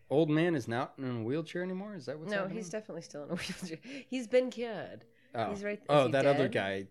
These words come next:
Speaker 1: guy. I thought the guy that
Speaker 2: Is
Speaker 1: was
Speaker 2: he
Speaker 1: standing was the
Speaker 2: sleeping?
Speaker 1: guy in the, I don't know what he's doing.
Speaker 2: Okay, so we have two
Speaker 1: It's a,
Speaker 2: separate
Speaker 1: it is a chameleon.
Speaker 2: Oh, I said that.
Speaker 1: You just, you said that.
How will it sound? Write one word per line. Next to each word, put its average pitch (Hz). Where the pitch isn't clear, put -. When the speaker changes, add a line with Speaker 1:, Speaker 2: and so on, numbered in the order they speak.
Speaker 1:
guy. 123
I 113
thought 151
the 131
guy 120
that 113
Speaker 2:
Is 90
Speaker 1:
was 87
Speaker 2:
he 92
Speaker 1:
standing 120
was 92
the 98
Speaker 2:
sleeping? 101
Speaker 1:
guy 101
in 98
the, 92
I 147
don't 214
know 185
what 185
he's 117
doing. 85
Speaker 2:
Okay, 196
so -
we 233
have 247
two -
Speaker 1:
It's 294
a, 185
Speaker 2:
separate 170
Speaker 1:
it 214
is -
a -
chameleon. 95
Speaker 2:
Oh, 220
I 160
said -
that. -
Speaker 1:
You 139
just, 165
you 139
said 185
that. 82